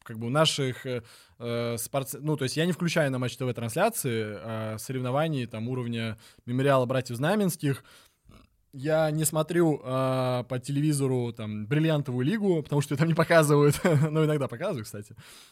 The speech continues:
Вот, э, и, соответственно, э, с точки зрения именно профессионального спорта и стандартных форматов, э, которые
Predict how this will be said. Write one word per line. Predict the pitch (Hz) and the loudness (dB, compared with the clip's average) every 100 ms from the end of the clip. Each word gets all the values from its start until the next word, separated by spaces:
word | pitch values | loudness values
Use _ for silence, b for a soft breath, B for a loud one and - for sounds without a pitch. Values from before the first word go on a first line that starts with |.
| B | B
Вот, | 117 123 120 117 | -4 0 0 -2
э, | 117 117 113 110 101 _ _ _ _ _ _ - | -4 -2 -2 -6 -8 _ _ _ _ _ _ -12
и, | 143 143 151 143 | -2 0 2 2
соответственно, | 143 165 160 - 143 139 120 B B B - | 0 0 0 0 0 -2 -4 B B B -8
э, | 123 127 127 | -2 0 0
с | - | 0
точки | 185 160 151 | 0 0 -4
зрения | 147 165 160 147 139 135 | 0 0 2 2 0 0
именно | 147 139 | 0 0
профессионального | 143 143 170 170 151 143 | -2 0 0 0 0 0
спорта | - 160 147 135 127 120 120 | 2 4 4 2 2 2 -2
и | 135 135 131 - | -4 -2 -2 -4
стандартных | - 151 165 156 127 - | -4 2 4 4 2 -4
форматов, | 139 139 143 - 104 - _ 139 | 0 2 2 0 -14 -16 _ -14
э, | 123 123 120 117 117 117 113 110 | -8 -6 -4 -4 -4 -4 -6 -8
которые | 123 143 135 127 117 | -4 0 0 0 -4